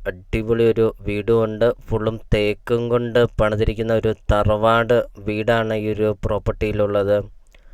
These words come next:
ഒരിക്കലും വെള്ളം വറ്റാത്ത കിണറും ഉണ്ട്.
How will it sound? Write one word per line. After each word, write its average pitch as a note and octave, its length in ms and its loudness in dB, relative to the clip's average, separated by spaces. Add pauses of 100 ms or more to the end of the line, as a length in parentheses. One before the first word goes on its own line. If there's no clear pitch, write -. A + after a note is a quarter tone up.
(640)
ഒരിക്കലും A2 480 2 (200)
വെള്ളം G#2+ 320 2
വറ്റാത്ത A#2 520 4 (220)
കിണറും A2 480 2
ഉണ്ട്. A2+ 260 2